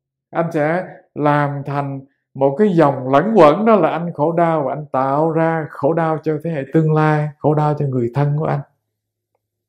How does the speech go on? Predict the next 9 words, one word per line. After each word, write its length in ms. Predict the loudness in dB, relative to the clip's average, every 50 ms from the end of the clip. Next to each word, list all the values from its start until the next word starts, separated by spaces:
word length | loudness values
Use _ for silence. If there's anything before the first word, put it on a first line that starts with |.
| _ _ _ _ _ _ _ _ _ 0
Nó 220 | 2 4 6 6
là 120 | 4 4
như 220 | 0 -2 -2 -4 -4
vậy. 300 | -4 -4 -4 -4 -4 -6 -12 -16 _ _ _ _ _ _ _ _ _ _ _ _ _ _ _ _ _ _ _ _ _ _ _ _
Người 120 | -6 -4 0
ta 120 | 2 2 0
thống 340 | 2 2 0 2 2 2 4
kê 200 | 6 6 6 4
rằng 320 | 2 2 0 -2 -4 -10